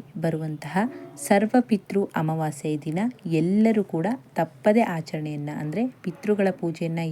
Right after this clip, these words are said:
ಯಾರು ತಪ್ಪಿಸಿರ್ತೀರಾ, ಅವರೆಲ್ಲರೂ ಕೂಡ ಈ ಸರ್ವಪಿತೃ ಅಮಾವಾಸ್ಯೆಯ ದಿನ ಆಚರಣೆಯನ್ನ ಮಾಡ್ಲೇಬೇಕು.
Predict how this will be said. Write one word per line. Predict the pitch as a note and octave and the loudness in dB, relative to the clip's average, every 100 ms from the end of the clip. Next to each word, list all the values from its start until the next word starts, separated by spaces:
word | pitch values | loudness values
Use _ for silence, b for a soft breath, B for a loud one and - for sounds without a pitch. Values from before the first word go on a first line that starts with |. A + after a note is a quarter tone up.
| D#3 | -2
ಯಾರು | D3+ F3+ A3 | 0 0 0
ತಪ್ಪಿಸಿರ್ತೀರಾ, | - E3 D#3+ - D#3 - D#3 F3 - B B - | -4 -8 -8 -8 -8 -6 -2 -2 -4 B B -4
ಅವರೆಲ್ಲರೂ | E3 D#3+ F3 G#3+ G#3 | 2 4 6 4 4
ಕೂಡ | F#3 E3 F#3 B3 - | -2 -2 -2 -4 -4
ಈ | F3+ | -4
ಸರ್ವಪಿತೃ | - E3 F#3+ A3 F#3+ - F3+ F3 | 0 0 2 2 0 -2 -4 -2
ಅಮಾವಾಸ್ಯೆಯ | D#3+ E3 E3 - D#3 D3 | -2 -2 -2 -4 -4 -4
ದಿನ | D3+ F#3+ - | -4 -6 -2
ಆಚರಣೆಯನ್ನ | D#3 D#3 - D3 C#3+ C#3+ G3 | -4 -4 -6 -6 -6 -2 0
ಮಾಡ್ಲೇಬೇಕು. | A#3 E3 C#3+ D3 C#3+ C#3+ - | 0 0 -2 -4 -4 -8 -8